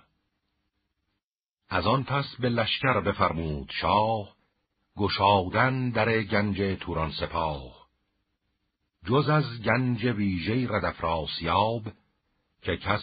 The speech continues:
را نبود اندر آن دستیاب. ببخشید دیگر همه بر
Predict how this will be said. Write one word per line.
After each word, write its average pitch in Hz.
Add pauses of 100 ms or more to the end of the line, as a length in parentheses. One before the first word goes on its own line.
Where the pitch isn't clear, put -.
(100)
را 120
نبود 95
اندر 78
آن 78
دستیاب. 69 (3000)
ببخشید 113 (100)
دیگر 92
همه 92
بر 78